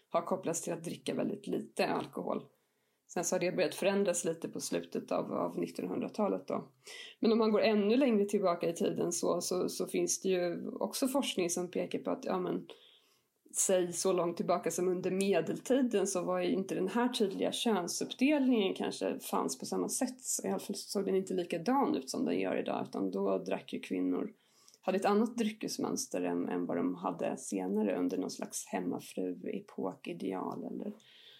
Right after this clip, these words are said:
så som, som kom. Så att det har verkligen, det har varierat ändå ganska mycket över tid. Och det kanske man inte alltid hör talas om i, i offentlig debatt och så.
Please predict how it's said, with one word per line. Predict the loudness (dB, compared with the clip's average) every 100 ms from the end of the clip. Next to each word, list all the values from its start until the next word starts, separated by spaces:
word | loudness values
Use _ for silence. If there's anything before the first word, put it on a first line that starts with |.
| -20 _ -6
så | 0 2 2
som, | -2 0 0 0 -2 -8
som | -8 -4 -2
kom. | -2 0
Så |
att | 2
det | 4
har | 4
verkligen, | 2 2 0 0 0
det | 0
har | 0 0
varierat | 0 0 2 2 2 2
ändå | 0 0
ganska | -2 -4 -4
mycket | -4 -4 -6 -6 _ _ _ _ _ _ _ _ -12 -4
över | -4 -4
tid. | -2 -2 -2 -10 -2
Och | 2
det | 4 4
kanske | 2 0 0
man | 0
inte | -2 -2
alltid | -4 -4 -8
hör | -6 -6
talas | -4 -4 -4 -2
om | -2
i, | -2 -6 _ _ _ _ _ _ 0
i | 2 2
offentlig | 2 2 2 2 -2
debatt | 0 -4 -6 -8
och |
så. | -8